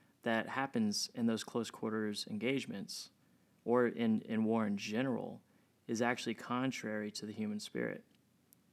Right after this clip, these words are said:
especially if, if we are all one. But the fact of the matter r-, remains that there are soldiers and veterans who suffer tremendously from P T S D right now.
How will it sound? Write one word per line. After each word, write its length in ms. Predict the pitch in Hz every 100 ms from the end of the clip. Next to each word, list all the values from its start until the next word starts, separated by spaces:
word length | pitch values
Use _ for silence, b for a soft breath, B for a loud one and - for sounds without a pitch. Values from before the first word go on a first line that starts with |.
| _ _ _ _ _ _ _ _ - 117
especially 540 | - 123 117 123 113
if, 260 | 107 - -
if 180 | 113 -
we 180 | 113 110
are 300 | 107 107 -
all 240 | 110 107 104
one. 300 | 104 110 -
But 160 | 127 - - -
the 60 | 117
fact 340 | - 127 131
of 80 | 123
the 60 |
matter 580 | 120 113 117 113 104 101 - _
r-, 80 | 120 -
remains 640 | 117 113 120 190 190 147 113
that 280 | 127 117 - - _ _ _ _ _ _ _ _ -
there 240 | 139 180
are 40 | 180
soldiers 680 | - 185 139 127 120 - - _ _ _ _ -
and 160 | 127
veterans 640 | 120 156 127 107 104 - - _ _ -
who 260 | 131 127 - -
suffer 800 | - - 156 143 131 120 110 - _ _ _ _ _ _
tremendously 680 | - 123 120 156 160 - 113
from 180 | 107 113
P 160 | - 123
T 200 | - 117
S 140 | 117
D 140 | 117
right 280 | 101 110 98
now. 240 | - -